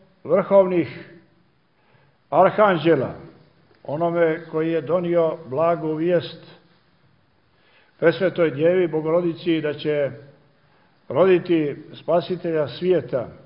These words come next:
i da će u svoju djevičansku utrobu primiti Boga živoga, koji će od njene prečiste krvi izatkati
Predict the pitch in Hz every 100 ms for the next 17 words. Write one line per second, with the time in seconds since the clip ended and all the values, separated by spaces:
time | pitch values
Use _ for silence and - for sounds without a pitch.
0 | _ - - _ _ _ _ _ _ _
1 | _ _ - 170 170 180 175 170 151 175
2 | 180 165 165 165 165 170 147 - 175 160
3 | - 170 180 185 170 165 139 110 - -
4 | _ _ _ _ _ _ _ _ _ _
5 | 147 185 170 170 156 165 127 170 185 165
6 | 139 190 190 180 180 165 - - - _
7 | _ _ _ _ _ _ _ _ 165 190
8 | 180 196 190 170 131 - - - 156 160
9 | 156 190 190 185 185 180 165 - 185 -
10 | 175 185 170 117 - - _ _ _ _
11 | _ _ _ _ _ _ _ _ - 143
12 | 160 190 208 185 196 180